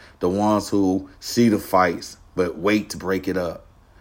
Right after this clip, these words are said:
By the time they break it up, that kid done got beat down or got injuries. And now you have teachers who wanna fight students.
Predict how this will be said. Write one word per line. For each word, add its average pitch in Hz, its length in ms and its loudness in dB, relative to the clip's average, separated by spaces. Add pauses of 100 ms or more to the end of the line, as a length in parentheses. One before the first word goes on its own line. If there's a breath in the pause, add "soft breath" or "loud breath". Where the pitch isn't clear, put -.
(140 soft breath)
By 90 180 0
the - 60 -8
time 101 220 2
they 98 120 2
break 101 320 0
it 104 80 6
up, 101 180 4
that 95 220 0
kid 98 280 2
done 90 100 -4
got 82 340 -2
beat 98 260 -2
down 95 460 0
or 85 80 -6
got 92 360 2
injuries. 95 680 -4 (280 loud breath)
And 82 120 -8
now 95 460 0 (240 soft breath)
you 104 140 0
have 107 340 6
teachers 98 420 2
who 98 120 2
wanna 92 340 -2
fight 113 380 4
students. 151 760 -2